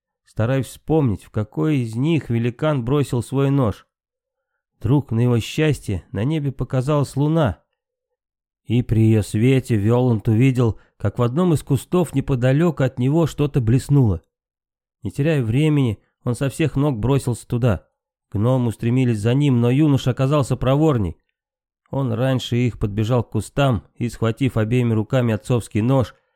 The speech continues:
первым же ударом убил старшего из братьев, а вторым ударом младшего.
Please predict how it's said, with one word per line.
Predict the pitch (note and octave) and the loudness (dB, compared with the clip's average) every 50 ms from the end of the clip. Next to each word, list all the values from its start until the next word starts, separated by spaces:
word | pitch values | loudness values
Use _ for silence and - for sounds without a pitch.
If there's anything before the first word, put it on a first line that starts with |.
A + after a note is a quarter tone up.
| _ _ _ _ _ | _ _ _ _ _
первым | _ E3 E3 D#3+ C#3+ C#3 B2+ B2 | _ -2 -2 0 0 0 -2 -2
же | A2 B2 | -2 -2
ударом | A#2+ A#2+ A2+ B2 C#3+ C#3+ C3 A#2+ A2 A2 | -2 0 0 2 2 2 2 0 0 -2
убил | A2 G#2+ B2+ C3 A2+ | -2 0 0 0 0
старшего | - - - C3 B2 A2 - - A2+ A2 | 0 0 0 0 0 0 -2 -2 -2 0
из | G#2+ G#2 | 0 -2
братьев, | G2 F#2+ B2+ D3 C#3+ B2+ - - E2+ - _ _ _ _ _ _ _ | -2 0 0 0 0 0 -2 -8 -10 -10 _ _ _ _ _ _ _
а | C#3+ B2+ | -6 -6
вторым | - - - A2+ A#2 B2 A#2+ A#2 | -4 -2 -2 0 0 0 0 0
ударом | G#2+ G2 A2 G#2+ G#2 G2 F2 E2+ - | 0 0 2 0 2 0 -2 -6 -4
младшего. | F#2 G2 A2 G#2+ G2 - - - - E2 D2+ | -2 -2 0 0 0 -2 -4 -8 -10 -10 -10